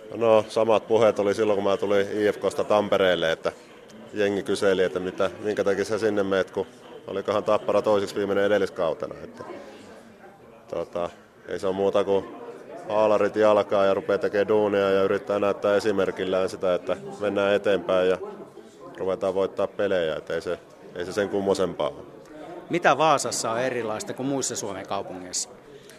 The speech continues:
Speaker 1: No ihan äkkiseltään tulee kyllä mieleen se vähän semmonen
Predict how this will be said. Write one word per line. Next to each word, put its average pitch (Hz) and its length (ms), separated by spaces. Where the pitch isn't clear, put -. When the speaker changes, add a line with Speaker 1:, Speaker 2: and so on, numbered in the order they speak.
Speaker 1:
No 104 140
ihan 107 220
äkkiseltään 90 480
tulee 87 180
kyllä 85 160
mieleen 85 400
se 85 160
vähän 95 260
semmonen 87 360